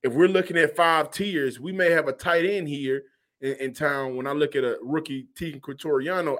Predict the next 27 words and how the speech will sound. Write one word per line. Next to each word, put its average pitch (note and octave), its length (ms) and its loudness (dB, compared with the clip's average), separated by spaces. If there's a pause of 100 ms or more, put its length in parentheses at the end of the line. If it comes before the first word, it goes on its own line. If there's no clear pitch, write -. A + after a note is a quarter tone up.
I E3 60 -2
would F3 140 -6
put D3+ 120 -6
him E3+ 140 -6
in C3 100 -8
tier D3 220 -6
five. - 460 -6 (540)
Well, C#3+ 100 2
I - 20 2
believe G3+ 340 4
with A3 120 -4
the D#3 100 0
help F#3 260 6
of C3 200 0 (120)
Tegan, F3+ 260 -6 (440)
with, C#3 180 -8
with D#3 100 -14
the C#3 80 -4
help E3+ 140 0
of B2 100 -12
Ben C#3+ 180 -2
Johnson, F3+ 400 -2 (480)
maybe A3 560 4
he F3 140 -2
could C#3 180 -8
reach C#3+ 300 -2
t-, C3+ 240 -6